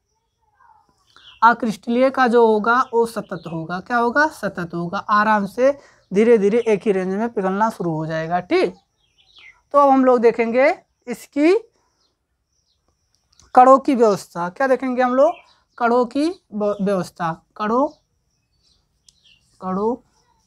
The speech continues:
की व्यवस्था। अब कणों की व्यवस्था में हम क्या देखेंगे?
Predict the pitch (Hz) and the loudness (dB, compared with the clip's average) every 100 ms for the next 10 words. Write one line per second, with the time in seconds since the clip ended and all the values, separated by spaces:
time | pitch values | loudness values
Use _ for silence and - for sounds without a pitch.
0 | _ _ _ _ _ _ _ _ _ _ | _ _ _ _ _ _ _ _ _ _
1 | _ _ _ _ 196 202 226 254 _ _ | _ _ _ _ -8 -4 -4 -6 _ _
2 | _ _ _ _ _ _ 156 160 151 151 | _ _ _ _ _ _ -12 -8 -8 -8
3 | - - 156 - _ - - _ _ _ | -14 -14 -14 -14 _ -20 -20 _ _ _
4 | _ _ _ _ _ _ _ _ _ _ | _ _ _ _ _ _ _ _ _ _
5 | _ _ _ _ _ _ _ _ _ _ | _ _ _ _ _ _ _ _ _ _
6 | _ 220 254 254 269 302 311 269 254 226 | _ 2 2 4 4 4 2 4 4 4
7 | 294 302 302 277 294 269 277 269 277 | 0 2 0 0 0 0 -2 -2 0